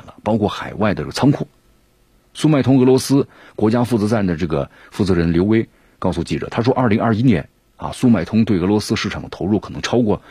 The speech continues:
过去五年的投入总和，就在不断的扩大，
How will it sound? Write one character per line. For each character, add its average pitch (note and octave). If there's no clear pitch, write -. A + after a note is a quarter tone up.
过 A2+
去 -
五 D#2+
年 C2
的 G#2
投 -
入 A2
总 -
和， -
就 G2
在 F2
不 F2
断 E2+
的 C#2
扩 -
大， -